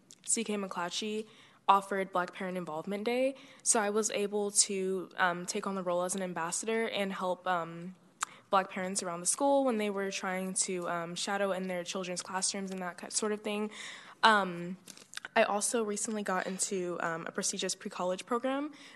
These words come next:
where I'll be able to study politics and law this summer.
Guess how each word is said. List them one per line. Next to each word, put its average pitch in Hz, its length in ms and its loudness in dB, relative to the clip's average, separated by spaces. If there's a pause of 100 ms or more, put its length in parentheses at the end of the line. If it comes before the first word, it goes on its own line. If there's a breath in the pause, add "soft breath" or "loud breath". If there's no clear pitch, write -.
where 214 120 2
I'll 202 100 2
be 202 140 2
able 196 160 0
to 208 80 -4
study 190 280 -2
politics 190 520 -4
and 190 80 -6
law 165 160 -6
this 190 180 -4
summer. 233 400 0